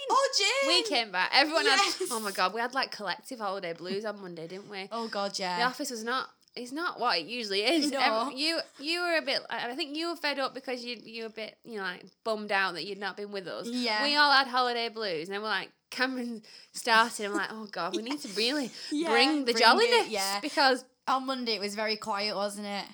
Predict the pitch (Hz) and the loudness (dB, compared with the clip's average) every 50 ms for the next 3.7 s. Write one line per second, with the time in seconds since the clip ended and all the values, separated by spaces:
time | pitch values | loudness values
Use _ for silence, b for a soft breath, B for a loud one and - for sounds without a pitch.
0 | - _ - 226 233 262 294 320 330 - - 226 226 220 214 214 214 208 - 214 | -12 _ -4 0 2 4 4 2 2 0 -2 -4 -4 -4 -4 -6 -6 -6 -6 -6
1 | 214 185 208 254 269 269 294 311 330 330 320 311 311 302 269 240 208 190 180 175 | -6 -4 -4 -4 -2 -2 -2 -4 -4 -4 -4 -4 -2 -2 0 0 0 0 0 -2
2 | 190 220 254 254 254 285 330 - - 440 370 - - 359 427 523 605 640 587 - | -2 -4 -4 -2 -2 -2 -2 -2 -4 -4 -4 -4 -2 2 4 6 6 6 6 6
3 | 415 453 466 453 392 285 349 392 415 440 453 440 440 - | 6 6 6 6 6 6 6 6 6 6 6 4 2 2